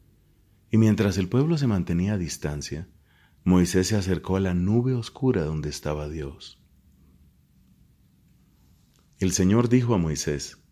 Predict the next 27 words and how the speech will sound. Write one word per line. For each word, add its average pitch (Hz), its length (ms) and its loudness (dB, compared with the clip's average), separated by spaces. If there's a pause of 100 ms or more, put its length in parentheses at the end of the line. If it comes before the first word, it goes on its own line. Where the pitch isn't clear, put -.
(760)
"Di 104 220 6
a 143 80 4
los 135 180 0
israelitas: 98 920 -4 (840)
'Ustedes 120 460 2
han 143 160 4
visto 135 420 2
que 87 120 0
les 80 180 -2
hablé 85 340 2
desde 90 300 0
el 78 80 -4
cielo. 95 480 -4 (920)
No 85 120 0
se 101 140 2
fabriquen 104 580 2
dioses 104 500 0
de 90 140 -2
plata 104 440 0
o 98 120 2
de 87 100 2
oro 107 260 2
para 98 220 -2
ponerlos 98 460 -2
a 101 40 -2
mi 92 120 -2
lado. 90 400 -4